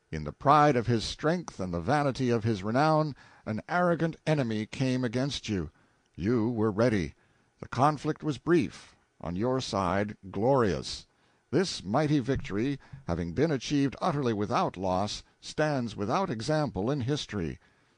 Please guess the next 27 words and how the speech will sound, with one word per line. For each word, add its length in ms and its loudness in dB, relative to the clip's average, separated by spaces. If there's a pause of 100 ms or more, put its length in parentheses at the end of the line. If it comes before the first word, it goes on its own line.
So 200 -6
long 340 2
as 120 -2
the 100 -2
planets 400 -2
shall 260 -2
continue 480 -2
to 140 -4
move 280 2
in 120 0
their 160 2
orbits, 500 2 (380)
the 160 -2
Battle 520 0
of 120 -2
the 100 0
Sand 420 0
Belt 320 0 (320)
will 200 -4
not 380 -2
perish 460 2
out 220 2
of 80 -2
the 100 -4
memories 560 2
of 140 2
men. 440 0